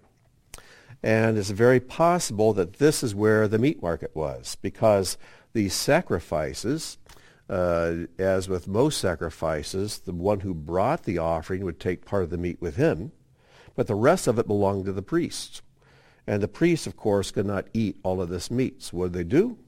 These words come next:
They sold it. So if you wanted fresh meat in the first century,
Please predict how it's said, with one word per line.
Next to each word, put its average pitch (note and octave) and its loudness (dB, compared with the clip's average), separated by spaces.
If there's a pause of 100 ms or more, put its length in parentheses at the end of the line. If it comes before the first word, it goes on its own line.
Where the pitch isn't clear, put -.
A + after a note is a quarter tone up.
(320)
They - -6
sold G3 2
it. - -4 (520)
So - -2
if F#2+ 2
you G2 2
wanted B2 2
fresh - 0
meat C#3 2
in F#2 -2
the F2+ -4
first G#2+ 2
century, A#2 -2